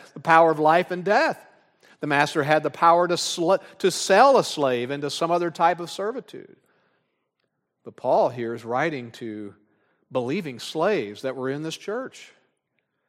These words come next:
Be-, believing slaves and telling them, "Don't ultimately fear the master.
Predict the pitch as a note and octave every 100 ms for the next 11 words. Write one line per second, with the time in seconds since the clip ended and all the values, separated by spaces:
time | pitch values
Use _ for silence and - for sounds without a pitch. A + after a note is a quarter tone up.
0 | _ - D3 D3+ D#3+ D3 C3 C3+ G3 F3
1 | B2+ - D3 E3+ F#3+ B2+ B2 - F#3+ F3+
2 | C#3+ C3+ B2+ C3+ G#3 D3+ C3+ F3 B3 -
3 | G#3+ A#3+ F3+ D3+ D3+ A#2 - E3+ A2+ G2
4 | A2 F#3+ - -